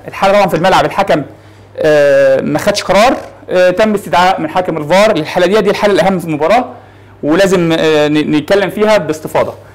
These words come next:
الحكم الفار ت-، تم استدعاء، آه، طبعا استدعاء الفار لازم استدعاء الفار بيبقى الحكم الفار رأيه، آه، محمد عادل إن دي تستحق كارت أحمر.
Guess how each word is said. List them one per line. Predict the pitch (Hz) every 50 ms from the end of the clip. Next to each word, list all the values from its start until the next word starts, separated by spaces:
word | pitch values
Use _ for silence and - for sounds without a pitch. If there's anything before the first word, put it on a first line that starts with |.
| - - - - - - - - - - - - -
الحكم | 156 - 220 208 240 220 208
الفار | 202 170 - 170 170 226 196
ت-، | 180 - 180
تم | 156 151 - 208 214 208
استدعاء، | 196 - - 151 170 196 233 277 - - 202 196
آه، | 180 185 185
طبعا | 165 190 214 214 202
استدعاء | 190 180 - 196 208 226 226
الفار | 208 175 190 240 269 285 - - - - - - - - -
لازم | - 185 180 185
استدعاء | 180 175 - 185 185 202 220
الفار | 196 190 233 254 277
بيبقى | 285 208 208 170 170 185 -
الحكم | 160 - - 220 214 220
الفار | 202 170 175 214 220
رأيه، | 214 226 240 233 233 277 294 294 - - - - - - -
آه، | - - 170 165 160 160 156 156
محمد | 151 151 156 196 208 208 180
عادل | 175 196 226 240 233
إن | 220 196 180 170
دي | 160 196 214 226
تستحق | - 190 170 - - - - 202 - -
كارت | - 175 165 -
أحمر. | - - 139